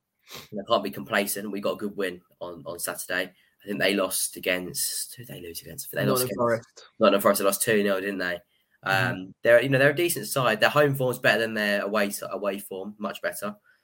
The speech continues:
Speaker 1: They
Speaker 2: Yep.
Speaker 1: haven't, they haven't won away yet, um, I don't believe. Um, but they've, they, their home form's not bad.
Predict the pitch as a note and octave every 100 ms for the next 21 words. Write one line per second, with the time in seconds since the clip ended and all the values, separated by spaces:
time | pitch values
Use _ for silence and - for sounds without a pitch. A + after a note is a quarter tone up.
0 | _ - A#2 - G2 G2+ G2+ G2+ F#2+ F#2
1 | F#2+ F2+ D#2+ - - F2+ F2+ F2 F2 _
2 | _ _ F2 D#2+ F2 F2 F#2 - _ _
3 | _ F2+ F2 E2+ E2+ E2+ E2+ F#2 F2+ -
4 | F2 F2 - F2+ G2+ F#2+ F2+ F2+ D2 -
5 | F2+ D#2+ E2